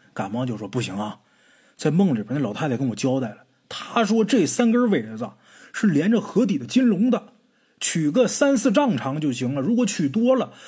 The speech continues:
怕伤着龙身。”大仓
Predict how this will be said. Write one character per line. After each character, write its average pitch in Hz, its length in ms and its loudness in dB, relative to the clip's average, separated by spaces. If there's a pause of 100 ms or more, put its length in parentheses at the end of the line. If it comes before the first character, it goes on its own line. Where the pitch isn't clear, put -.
(180)
怕 - 220 -4
伤 202 320 2
着 175 80 4
龙 131 240 4
身。” 196 320 2 (1700)
大 139 180 -4
仓 135 340 -6